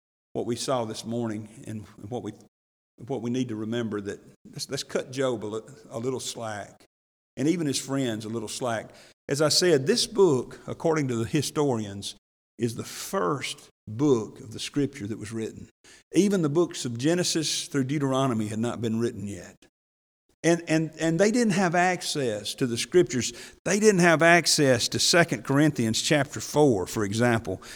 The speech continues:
You know, Paul went through some terrible struggles. Paul went through some difficult times that would brought lesser men down and would definitely bring me down.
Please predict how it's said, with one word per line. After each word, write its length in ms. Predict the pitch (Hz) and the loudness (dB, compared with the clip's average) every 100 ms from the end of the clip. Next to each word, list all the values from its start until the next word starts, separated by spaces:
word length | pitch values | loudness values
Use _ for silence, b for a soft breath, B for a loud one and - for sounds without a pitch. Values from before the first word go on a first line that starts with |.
| B B | B B
You 80 | |
know, 120 | 170 139 | 8 8
Paul 440 | - 185 214 165 | 4 6 8 8
went 180 | 147 113 | 6 6
through 140 | 143 | 4
some 200 | 120 110 | 4 0
terrible 440 | - 180 180 120 110 | 0 2 4 2 0
struggles. 720 | - 151 151 92 92 - - B B B | 0 4 4 2 -4 -8 -8 B B B
Paul 300 | 175 220 190 | 8 10 8
went 180 | 165 | 6
through 200 | 160 165 | 8 8
some 240 | 135 131 113 | 6 2 0
difficult 680 | 131 196 202 143 165 135 - | 8 8 8 4 4 4 2
times 460 | 185 202 185 131 | 2 4 6 4
that 160 | 135 127 | 2 4
would 240 | 139 117 | 4 6
brought 760 | 175 185 165 - - - - - | 8 10 8 2 -18 -20 -6 8
lesser 360 | 180 208 185 | 10 10 8
men 320 | 175 180 160 | 6 6 4
down 320 | 156 196 208 156 | 4 2 2 0
and 180 | 143 143 | 0 2
would 380 | 175 123 104 | 0 -2 -4
definitely 400 | 131 240 208 160 | 2 4 4 2
bring 300 | 127 156 143 | 2 2 2
me 160 | 185 233 | 2 2
down. 480 | 151 117 95 82 | 2 2 0 -6